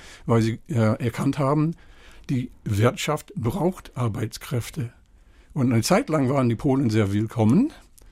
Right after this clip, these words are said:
Äh, es war allgemein so ein Witz, äh, wer einen Klempner sucht, m-, muss eben Polnisch können. Aber auf einmal waren das zu viele, ne? Das war ein, auch ein Grund für viele, eben für den Brexit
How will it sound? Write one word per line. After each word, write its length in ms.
Äh, 220
es 200
war 300
allgemein 580
so 140
ein 180
Witz, 360
äh, 280
wer 260
einen 140
Klempner 400
sucht, 580
m-, 340
muss 400
eben 540
Polnisch 400
können. 300
Aber 240
auf 160
einmal 360
waren 220
das 160
zu 140
viele, 420
ne? 280
Das 260
war 200
ein, 140
auch 240
ein 140
Grund 260
für 160
viele, 420
eben 280
für 100
den 160
Brexit 460